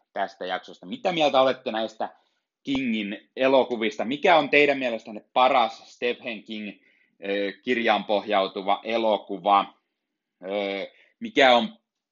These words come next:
paras näistä uusista remakeista, tai muuten vaan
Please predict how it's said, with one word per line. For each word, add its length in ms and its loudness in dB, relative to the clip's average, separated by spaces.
paras 380 4
näistä 280 -10
uusista 380 -12
remakeista, 1400 -4
tai 560 0
muuten 540 -8
vaan 300 -6